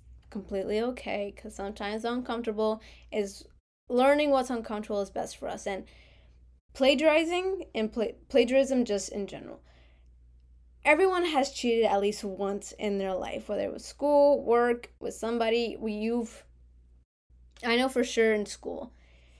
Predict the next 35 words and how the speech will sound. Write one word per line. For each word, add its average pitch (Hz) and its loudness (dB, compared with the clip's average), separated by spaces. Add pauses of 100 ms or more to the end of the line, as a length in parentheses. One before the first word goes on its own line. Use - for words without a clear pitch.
(400)
Not 254 2
everybody's 240 4
a 202 0
go-, 208 0
goody 226 2
two-shoes. 202 -4
Even 269 2
the 254 2
goody 240 2
two-shoes 233 -4
have 214 -6
cheated 214 -4
at 185 -4
least 196 -8
once. 196 -8
They, 190 -8 (180)
they 190 -6
probably 196 0
don't 220 -4
wanna 233 -6
admit 240 -2
it, 214 -4
but 196 0 (320)
they've 208 0 (120)
done 190 -2
it - -8
before. - -10 (1000)
We 202 -4 (140)
either 196 0 (100)
asked 196 -6
for 214 -4
answers, 247 -2
searched - -6
it 196 -2
up, 233 0